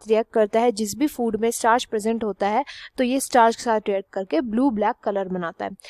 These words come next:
इसका मतलब क्या है कि राइस के अंदर यहाँ पे आयोडीन तो प्रेजेंट है, but आयोडीन के साथ यहाँ पे क्या आना था? स्टार्च आना था। इसका मतलब राइस के अंदर स्टार्च प्रेजेंट होता है,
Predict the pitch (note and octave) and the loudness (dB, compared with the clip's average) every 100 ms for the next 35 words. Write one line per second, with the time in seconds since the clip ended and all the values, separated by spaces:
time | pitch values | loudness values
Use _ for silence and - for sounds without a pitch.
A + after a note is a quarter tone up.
0 | - - A#3+ - C#4+ D4+ D#4 - D4+ D#4+ | -20 -4 -2 2 2 2 0 2 2 4
1 | D#4+ C4+ G#3+ A#3+ E4 - C#4+ - G#3 G#3 | 2 2 4 4 4 2 0 0 0 2
2 | G#3 G#3 G#3 G#3+ - G#3 A3 A#3+ C4 C#4+ | 2 0 0 -2 2 4 6 4 2 0
3 | D4 C#4 E4 D#4 D4 C4+ C4+ G#3+ G#3 A#3 | 2 4 4 4 2 2 0 0 4 4
4 | C4+ D4 D4 D4 D4 C#4+ C#4 C#4 C#4 C4 | 4 0 -2 2 2 0 -4 -2 0 0
5 | B3+ C#4+ D#4+ - G#3+ G#3 G#3 F#3+ F#3+ G#3 | 0 0 0 2 4 4 2 -2 -2 -6
6 | - G#3+ G3+ G#3 D#4 - - - A3+ A3 | -4 -4 -4 2 2 2 -8 -4 -2 4
7 | A3+ D#4+ - C#4 - G#3 G#3+ C#4 - A#3+ | 4 4 2 -2 0 0 2 2 0 -4
8 | - A3 G3 A#3 - D4+ - G#3+ G3 A#3+ | -4 0 2 2 0 -6 -4 -6 0 -2
9 | A#3+ G#3+ - F#3+ G3 A3 | -2 -8 -2 0 0 -2